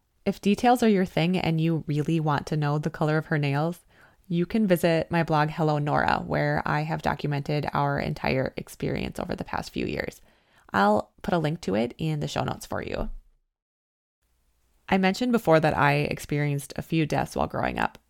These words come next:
but it's been the experiences I've had with death over the last couple of years that have most strongly led me into this conversation.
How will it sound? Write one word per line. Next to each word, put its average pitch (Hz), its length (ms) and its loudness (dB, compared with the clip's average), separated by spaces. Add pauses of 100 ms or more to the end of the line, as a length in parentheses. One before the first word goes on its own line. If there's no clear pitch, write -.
(140)
but 156 300 0
it's 160 320 0 (140)
been 220 240 4
the 247 100 0
experiences 170 640 -2
I've 151 140 0
had 147 200 2
with 156 200 -6
death 147 340 0
over 165 160 -2
the 156 80 2
last 147 300 -2
couple 160 260 -2
of 180 100 0
years 233 340 -4
that - 180 -2
have 156 400 0
most 160 320 -2
strongly 143 480 -2
led 151 280 -2
me 160 360 -4
into 151 240 -6
this - 180 -8
conversation. - 760 -8